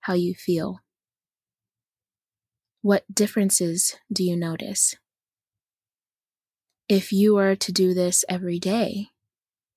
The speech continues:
what kind of change do you think it would create in your life?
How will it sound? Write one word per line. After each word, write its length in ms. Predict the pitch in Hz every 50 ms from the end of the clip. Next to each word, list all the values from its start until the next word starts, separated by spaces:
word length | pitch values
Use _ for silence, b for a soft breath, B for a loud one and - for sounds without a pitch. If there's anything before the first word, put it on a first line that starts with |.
| _ _ _ _ _ _ -
what 180 | 202 185 - -
kind 300 | - - 196 185 190 -
of 180 | - 180 -
change 720 | - - - - 180 175 170 165 165 165 170 - - - _ _ _ _ _ _ _ _ _ _
do 80 | - 185
you 140 | 180 190 180
think 600 | - - - 165 160 - 214 - - - - _ _ _ _
it 140 | - - 185
would 180 | 180 175 -
create 420 | - - - 175 170 170 156 - -
in 160 | 170 170 160
your 160 | 156 160 160
life? 500 | 160 165 160 165 175 175 - - - -